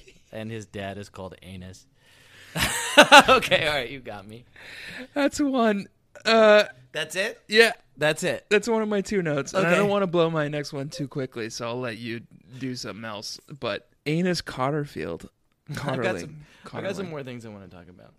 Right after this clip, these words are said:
Speaker 1: Great. <laughs> I'm glad you, I'm glad you did the hard work this week. <laughs> Oh, I got another one.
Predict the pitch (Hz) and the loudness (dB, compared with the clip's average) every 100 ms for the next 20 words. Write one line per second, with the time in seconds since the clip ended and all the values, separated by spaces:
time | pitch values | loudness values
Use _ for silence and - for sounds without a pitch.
0 | - - - 156 156 143 151 _ _ - | -20 -14 -8 -8 -6 -8 -10 _ _ -14
1 | 202 - 175 147 151 147 151 151 147 123 | -12 -8 -8 -8 -10 -10 -12 -6 -6 -4
2 | 120 104 - 107 - 107 110 104 98 117 | -8 -10 -16 -20 -18 -16 -16 -16 -18 -18
3 | - 139 - - - 190 - _ _ _ | -18 -20 -16 -16 -14 -16 -18 _ _ _
4 | 185 190 156 160 160 147 139 131 131 | 4 6 4 2 0 0 -2 -2 -6